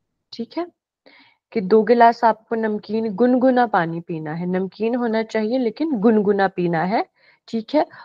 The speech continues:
और इसके जो हमारे पांच आसन होते हैं शंख प्रक्षालन के, वो अगले स्लाइड में है, वो भी मैं बताऊंगी। उनका अभ्यास करना है आठ बार,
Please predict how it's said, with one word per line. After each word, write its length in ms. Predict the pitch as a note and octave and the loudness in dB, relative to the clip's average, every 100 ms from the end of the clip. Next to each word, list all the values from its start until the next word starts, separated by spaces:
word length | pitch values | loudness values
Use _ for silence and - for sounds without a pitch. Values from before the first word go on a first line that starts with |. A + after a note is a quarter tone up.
| - | -2
और 140 | - A3+ | 2 2
इसके 300 | A3 - A#3 | 2 -2 0
जो 140 | A3 | 2
हमारे 420 | A3 G#3+ F#3+ F#3+ | 0 2 2 0
पांच 380 | G#3 G3+ G3 A3 | 2 4 4 4
आसन 340 | A3+ G#3+ A3+ A3 | 2 2 -4 -4
होते 300 | G#3+ F#3 G#3+ | -4 -2 -4
हैं 140 | A3+ | -4
शंख 300 | - G#3 F#3+ | -4 -4 -4
प्रक्षालन 640 | - A3 - A3 G3+ F#3+ | -4 -4 0 0 0 -4
के, 120 | F#3+ A#3+ | -4 0
वो 120 | G#3 | 4
अगले 340 | F#3 F3+ G#3 | 4 2 0
स्लाइड 380 | A3+ A3+ G3+ F#3+ | 0 2 0 0
में 120 | G3+ | -4
है, 180 | A3 E4 - G3+ | -4 -6 -8 -8
वो 100 | F#3 | -4
भी 160 | G#3+ | -2
मैं 140 | G3+ G3 | -2 0
बताऊंगी। 680 | F#3 F#3+ F#3 F#3 G3+ F#4 - - - - - _ - | 0 0 -2 -2 -4 -4 -6 -20 -20 -20 -20 _ 2
उनका 340 | A#3 A#3+ D4 | 2 6 6
अभ्यास 420 | A3 G#3+ G#3 G3+ | 6 2 0 -2
करना 300 | - F#3 F3+ | -4 -2 -2
है 160 | G3 C#4+ | 2 4
आठ 280 | D4 A3 F#3 | 4 2 0
बार, 220 | D3+ | -4